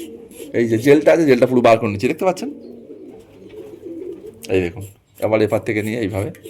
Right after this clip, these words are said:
বার করে নিলাম, ঠিক আছে, হয়ে গেল বন্ধুরা জল রেডি। এবার এই জলটাকে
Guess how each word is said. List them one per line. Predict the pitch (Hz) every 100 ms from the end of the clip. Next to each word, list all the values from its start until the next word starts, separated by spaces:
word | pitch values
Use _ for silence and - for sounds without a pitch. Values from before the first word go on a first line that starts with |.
| - - - - - - - -
বার | 110 107
করে | 104
নিলাম, | 95 92
ঠিক | 104 160
আছে, | 180 311 - - - - - - - - - - - - - - - - - - - - - - - 277 269 - - - - _ - - - - -
হয়ে | 131
গেল | 151 160
বন্ধুরা | 160 165 175
জল | 147 131
রেডি। | 143 147 311 - - - - - - _ - -
এবার | 113 127
এই | -
জলটাকে | - 139 160 208